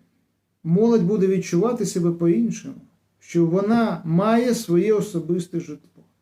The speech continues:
Не десь там вона орендує якусь квартиру або житло, або ще якийсь кут, а вона має для себе власну квартиру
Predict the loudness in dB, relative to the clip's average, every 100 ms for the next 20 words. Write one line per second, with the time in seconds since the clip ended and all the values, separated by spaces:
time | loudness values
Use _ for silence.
0 | _ _ _ _ _ -4 -2 0 2 2
1 | 0 -2 0 0 0 -2 -6 -4 -6 -8
2 | _ _ _ _ -2 0 2 0 2 2
3 | 2 -2 -6 -6 -8 _ _ _ _ _
4 | _ -2 -2 -2 -2 0 0 -2 -4 -6
5 | -6 -2 -2 -2 -10 _ _ -12 -2 -2
6 | -2 0 4 4 2 -8 -10 -10 -8 -8
7 | -10 _ _ _ _ -2 2 2 4 4
8 | 4 2 -4 -10 -14 -14 _ _ _ -2
9 | 0 0 -2 0 0 -2 -8 -14 _ _
10 | _ _ _ _ _ _ _ _ _ _
11 | _ _ _ _ _ _ -20 -8 -4 -2
12 | -4 -6 -4 -6 -8 -6 -6 -6 -10